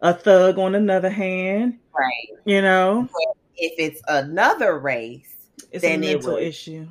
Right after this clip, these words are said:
Speaker 2: it was a mental issue.
Speaker 1: Yeah.
Speaker 2: Or, um, the, the, the, that individual had a, a traumatic childhood that,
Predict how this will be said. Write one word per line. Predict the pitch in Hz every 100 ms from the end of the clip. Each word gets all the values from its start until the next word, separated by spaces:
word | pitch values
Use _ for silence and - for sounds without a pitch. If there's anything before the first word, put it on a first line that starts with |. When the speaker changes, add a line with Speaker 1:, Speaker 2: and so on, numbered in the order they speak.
| _ 208
Speaker 2:
it | 196
was | 202 196
a | 175
mental | 165 202 240 190 113
issue. | 127 139 135 113
Speaker 1:
Yeah. | 196 190 180 175
Speaker 2:
Or, | 143 143 135 127 123 110 120 _ _ -
um, | 135 127 113 107 82 _ _ _
the, | 147 131 104 -
the, | 151 143 _ _ _ _
the, | 156 139 131 - 147
that | 160 160 - _ -
individual | 160 139 160 151 151 143 135
had | 131 - 147 131 123 123 120 135 _ _ _ - - _ _ _ 117
a, | 131 98 -
a | 131
traumatic | - 170 143 143 190 165
childhood | - - 170 165 165 156 156 143 131 123 113 _
that, | 135 113